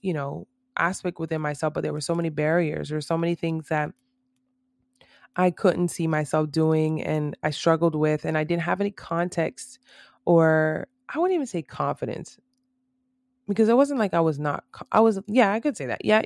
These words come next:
that's true. I didn't have complete confidence, but I had determination and I had will,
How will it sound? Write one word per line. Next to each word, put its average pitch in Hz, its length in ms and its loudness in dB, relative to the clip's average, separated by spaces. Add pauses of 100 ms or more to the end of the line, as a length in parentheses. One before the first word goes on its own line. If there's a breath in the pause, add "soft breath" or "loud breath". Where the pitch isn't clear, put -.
that's 262 160 0
true. 147 200 -2 (300 loud breath)
I 196 140 4
didn't 240 180 2
have 208 260 0
complete 196 400 0
confidence, 135 760 -4
but 170 160 6
I 165 140 4
had 170 420 0 (460)
determination 170 1120 2
and 170 120 -4
I 160 100 -2
had 156 300 -2
will, 156 500 4